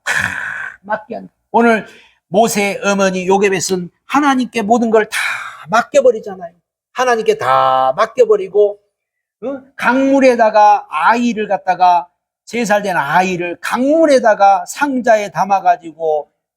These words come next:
떠내려 보낸다는 거는, 이거는 가-, 뒤집히면 죽는 거 아니에요. 그런데 하나님께 다 맡겨버리니까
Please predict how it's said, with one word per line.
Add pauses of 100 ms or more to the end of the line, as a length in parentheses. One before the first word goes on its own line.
(140)
떠내려
보낸다는
거는, (440)
이거는 (180)
가-,
뒤집히면
죽는
거
아니에요.
그런데 (320)
하나님께
다
맡겨버리니까